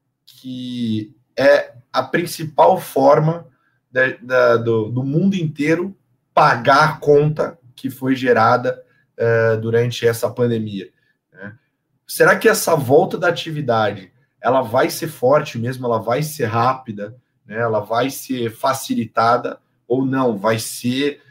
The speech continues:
eh, uma, uma volta de atividade, eh, bem pior do que o esperado, do que os, o mercado espera. O mercado, nitidamente, hoje todo mundo,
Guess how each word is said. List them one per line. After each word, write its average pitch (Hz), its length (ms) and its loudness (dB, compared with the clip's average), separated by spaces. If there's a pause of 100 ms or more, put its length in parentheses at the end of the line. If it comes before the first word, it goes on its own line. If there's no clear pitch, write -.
(180)
eh, 113 680 2
uma, 120 340 0
uma 113 200 2
volta 127 340 2
de 127 80 -8
atividade, 120 840 -2 (340)
eh, 104 380 -4 (280)
bem 135 400 0
pior 139 300 4
do 131 100 -4
que - 100 -20
o - 20 -20
esperado, 120 520 2
do 117 80 -10
que - 140 -12
os, 117 340 -8
o 120 60 -14
mercado 135 500 0
espera. 127 380 -2
O 113 60 -8
mercado, 117 420 -2
nitidamente, 131 680 -6
hoje 120 120 -12
todo 143 380 -2
mundo, 127 320 -12